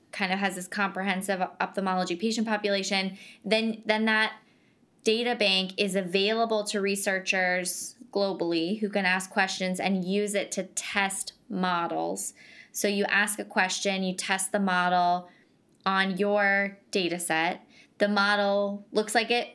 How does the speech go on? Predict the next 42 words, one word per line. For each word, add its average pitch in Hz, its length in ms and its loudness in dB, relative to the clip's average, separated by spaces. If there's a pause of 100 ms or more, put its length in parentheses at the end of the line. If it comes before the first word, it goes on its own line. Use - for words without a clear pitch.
(140)
works. 214 540 2
It's 202 180 -4
pretty, 214 220 -2
say, 214 260 0
like 208 220 -2
your 202 100 4
example 196 320 0
of 185 140 -2
G 196 120 0
F 185 140 -2
R, 175 240 0
say 180 400 0 (140)
we 190 180 -2
find 190 320 2
some 190 200 0
retinal 185 240 2
finding 180 340 0
that 170 320 -4
can 185 200 -2
predict 185 380 -4
G 185 140 0
F 175 140 -4
R 160 380 0 (380)
with 185 260 -2 (120)
X 185 220 0
accuracy. 165 720 0 (420)
Is 240 200 0
the 262 100 0
next 269 440 0
step 247 320 2
then 226 380 0
to 233 140 -2
go 202 440 0
to 302 120 0
something 320 440 -2
like 320 200 -2
the - 120 0
iris 302 300 2
registry 302 520 0
to 254 180 -4
then, 208 340 0
t-, - 120 -4